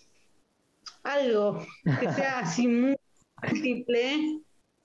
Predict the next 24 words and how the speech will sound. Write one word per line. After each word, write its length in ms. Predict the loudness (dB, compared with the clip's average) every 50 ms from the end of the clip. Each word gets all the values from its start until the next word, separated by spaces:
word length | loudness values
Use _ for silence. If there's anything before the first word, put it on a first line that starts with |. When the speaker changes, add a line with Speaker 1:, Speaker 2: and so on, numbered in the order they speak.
| _ _ _ _ _
Speaker 1:
y 200 | -2 -2 -2 0
que 100 | -2 -2
tengan 400 | 0 0 0 0 0 0 0 0
que 240 | 0 0 0 0 0
fijarse, 680 | -2 -2 -4 -4 -4 -2 -2 -2 -2 0 0 0 2
¿no? 300 | 2 2 2 2 2 2
En 160 | 2 0 2
todos 200 | 2 2 2 2
los 140 | 2 0 2 2
detalles 720 | 2 0 0 -2 -2 -2 -2 -2 0 0 0 0 0 0
de 180 | 0 0 0 0
pensar 520 | 0 0 0 0 0 0 -2 0 0 0
de 360 | 2 2 2 2 2 2 0
esto 200 | 0 0 -2 -2
se 120 | -2 -2 -4
tiene 300 | -2 -2 -2 0 0 0
que 100 | -2 0
presentar, 580 | 0 0 0 0 0 0 2 0 0 0 0
no 160 | 0 0 0
sé, 300 | 0 0 0 0 0 0
para 380 | -2 -2 -2 0 0 0 0 0
una 220 | 0 0 0 0
reunión, 760 | 0 0 0 0 0 0 0 2 2 2 2 0 0 0 2 2
una, 420 | 2 2 2 2 2 0 -2 -2